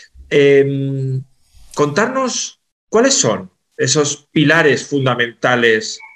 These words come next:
de la comunicación no violenta. ¿Qué, qué son, son simplemente eso, las necesidades y, y las acciones?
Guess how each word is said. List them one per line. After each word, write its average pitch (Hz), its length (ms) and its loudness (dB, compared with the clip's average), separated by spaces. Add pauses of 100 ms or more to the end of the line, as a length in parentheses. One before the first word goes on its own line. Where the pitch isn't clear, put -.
(100)
de - 200 -4
la 117 140 -2
comunicación 110 600 -4
no 101 120 -4
violenta. 90 540 -6 (200)
¿Qué, 127 380 0
qué 113 380 0 (440)
son, 131 540 -2
son 143 420 -2
simplemente 156 640 0
eso, 208 260 -2
las 123 180 -2
necesidades 127 960 -2 (240)
y, 131 540 -2
y 135 40 0
las 127 220 -2
acciones? 165 560 -4